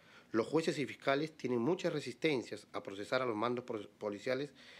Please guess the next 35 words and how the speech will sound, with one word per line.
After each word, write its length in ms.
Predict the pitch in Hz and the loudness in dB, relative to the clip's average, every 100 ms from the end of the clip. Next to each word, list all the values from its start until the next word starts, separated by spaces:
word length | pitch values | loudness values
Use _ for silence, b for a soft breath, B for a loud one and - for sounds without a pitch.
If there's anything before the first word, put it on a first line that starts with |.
| B | B
y 100 | 113 | 0
responsables 500 | 104 104 101 123 127 | 2 0 0 0 0
políticos 540 | 127 107 131 147 139 117 | 0 -2 -2 -4 -4 -2
de 60 | |
las 140 | 104 101 | -4 -6
operaciones 440 | - 98 120 123 | -6 -4 -2 -2
de 80 | 117 | -4
control 400 | 101 92 123 127 | -6 -2 -2 -2
del 160 | 101 | -2
orden 240 | 107 110 107 | -2 -2 -2
interno, 400 | 107 147 104 92 - _ _ B B B B B - | 2 0 0 -6 -16 _ _ B B B B B 2
pese 240 | 143 151 | 4 2
a 80 | 135 | 2
que 260 | 127 139 - | 2 0 -2
en 140 | 101 | -2
estos 220 | 120 135 | -2 -2
supuestos 480 | - 113 131 120 - | -4 0 0 0 -4
fundamentalmente 840 | - 98 92 98 127 127 131 131 123 | -6 -6 -4 -2 0 2 2 0 -2
concurren 460 | 113 104 127 120 | -2 -2 -2 -2
los 160 | 110 101 | -4 -4
elementos 600 | 92 104 120 113 139 - B B B B - | -2 2 2 0 -6 -8 B B B B 2
para 180 | 117 | 4
imputar 580 | 110 107 110 120 135 135 | 2 0 -2 2 2 2
responsabilidad 720 | 113 - 98 104 95 110 113 | -4 -4 -4 -2 0 0 0
por 120 | 110 | 0
autoría 360 | 92 90 90 110 | -2 -2 -2 0
mediata, 480 | 127 123 123 127 113 | 2 2 0 -2 -8
por 140 | 95 | -6
dominio 320 | 92 101 107 | -4 -2 -2
de 40 | 107 | -2
un 60 | |
aparato 320 | 104 98 98 101 | -2 -2 -4 -4
organizado 440 | 90 87 90 90 | -6 -8 -8 -8
de 80 | 87 | -10
poder. 280 | 78 73 | -12 -14